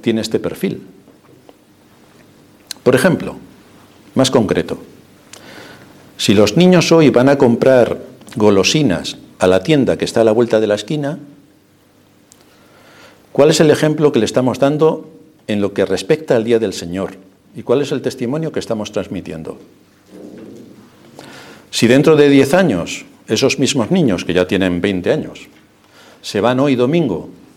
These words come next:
o niñas mejor, a comprarse sus modelitos de moda a la tienda de tal marca, ¿cuál es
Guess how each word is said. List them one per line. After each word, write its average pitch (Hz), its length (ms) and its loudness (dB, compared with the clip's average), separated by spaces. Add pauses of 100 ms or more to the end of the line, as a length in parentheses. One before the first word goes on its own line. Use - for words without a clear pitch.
(340)
o 90 80 -6
niñas 95 460 -4
mejor, - 340 -6 (680)
a - 100 -2
comprarse 127 520 0
sus - 240 -8
modelitos 98 640 0
de 113 220 2
moda 117 380 -2 (280)
a 98 140 -2
la 90 160 -4
tienda 123 580 -2 (420)
de 110 400 0
tal 123 240 2
marca, 160 460 -2 (2750)
¿cuál 175 200 4
es 180 320 2